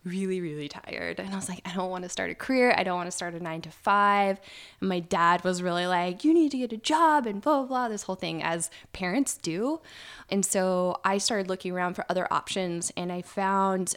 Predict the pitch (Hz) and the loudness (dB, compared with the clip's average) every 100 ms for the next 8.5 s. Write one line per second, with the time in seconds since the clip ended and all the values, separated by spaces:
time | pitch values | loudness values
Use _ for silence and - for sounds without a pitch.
0 | - 170 165 170 _ - _ _ _ - | -6 -8 -6 -8 _ -20 _ _ _ -2
1 | 196 214 196 185 185 - 185 180 - 185 | 0 2 -2 0 -2 -2 -2 -4 -4 -6
2 | 180 170 - - - 220 202 180 170 - | -6 -6 -6 -6 -6 -2 2 2 0 -2
3 | 165 170 233 302 220 175 175 175 190 175 | -4 0 4 6 6 2 -2 -4 -4 -4
4 | 180 180 180 - 233 220 220 - 175 185 | -6 -6 -6 -4 0 0 0 -4 -6 -2
5 | 175 170 175 - - - - - 185 180 | -2 -2 -4 -8 -20 -20 -8 0 0 0
6 | - 180 - 233 247 - - 208 - - | -2 -6 0 2 2 0 -4 -4 -6 -12
7 | - - 262 302 - 196 185 180 180 180 | -6 -2 2 2 2 -4 -2 -2 -2 0
8 | 180 - - 196 | 0 0 -2 -2